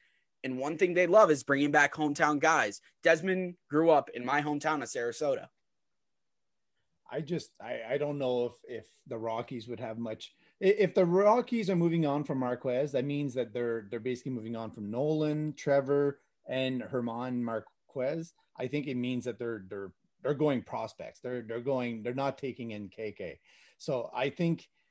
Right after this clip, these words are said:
Speaker 2: your, Chirinos to me is more for them is a wild card that says, "Okay, we, we can start building our staff back up starting in twenty-two and then go from there and, and actually have a guy that's got some experience in our staff."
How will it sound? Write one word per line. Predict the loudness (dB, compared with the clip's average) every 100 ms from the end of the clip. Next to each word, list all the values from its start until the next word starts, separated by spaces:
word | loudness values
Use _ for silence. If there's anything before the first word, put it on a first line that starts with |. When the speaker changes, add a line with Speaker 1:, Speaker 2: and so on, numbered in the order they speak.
| _ _ -4
Speaker 2:
your, | -2
Chirinos | -2 -2 2 4 4 4 2 2
to |
me | 2 4 2
is | 2
more | 4 6 6 2
for | 0
them | 2 2 0
is | -2
a |
wild | 0 2 4 2
card | 0 0 2
that | -2
says, | 0 0 0
"Okay, | -2 0 0
we, | 0 0
we | 0
can | 0 -2
start | 0 4 4 2 4
building | 4 4 2
our | 0
staff | -2 -4 -8 -6
back | -6 -6 -2
up | -2 -2
starting | -4 -2 -2 -4
in | -6
twenty-two | -8 -8 -6 -8 -2 0 0 -4 _ _ _ _
and | -10 -4
then | -4 -4
go | -4 -4
from | -6 -10 -4
there | -2 0 -2 -4 -8
and, | -12 -12
and | -10 -8 -8
actually | -10 -10 -12
have | -8 -6 -6
a |
guy | -6 -6 -4 -4
that's | -6 -10
got | -10 -10
some | -10
experience | -14 -10 -8 -6 -8 -10 -12 -14
in | -10
our | -10 -10
staff." | -10 -10 -8 -10